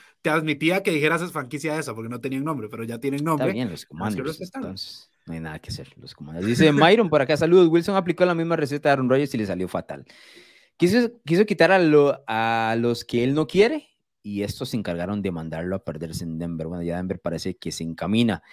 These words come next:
Speaker 2: Eh, ¿lo ves igual en el tema de Aaron Rodgers o lo ves diferente como él ejecutó ahí sus,
Speaker 1: Es,
Speaker 2: sus
Speaker 1: es
Speaker 2: movimientos?
Speaker 1: similar en el, en el,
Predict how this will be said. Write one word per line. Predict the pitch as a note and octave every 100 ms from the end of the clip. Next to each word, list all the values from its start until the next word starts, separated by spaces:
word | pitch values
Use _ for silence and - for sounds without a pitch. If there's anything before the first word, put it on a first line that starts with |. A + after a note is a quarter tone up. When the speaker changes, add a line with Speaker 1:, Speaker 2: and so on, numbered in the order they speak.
| - _ _ _ -
Speaker 2:
Eh, | B2 B2 A#2+ A#2+ A#2 C3
¿lo | C3
ves | D#3 A2+
igual | F3+ G3+ A3+
en | G#3+
el | G#3
tema | G#3 G#3+ G#3
de |
Aaron | G#3 G3+
Rodgers | G#3 B3 A3+ C3+
o | A2+
lo | G#2+
ves | G#2+ G#2 -
diferente | A#2 G#2+ G#2 G2 F2+ E2+
como | F2 E2
él | E2+ F2
ejecutó | F#2 - D#2+ D#2
ahí | D2+ D#2
sus, | - C2 -
Speaker 1:
Es, | E3 F#3 F#3+ - - - -
Speaker 2:
sus |
Speaker 1:
es | E3+
Speaker 2:
movimientos? | E3+ E3+ A#3+ G3 D#3+
Speaker 1:
similar | F3 G3
en | F3+
el, | D#3 C#3 C3+
en | C3+
el, | C3 B2+ B2 A#2+ A2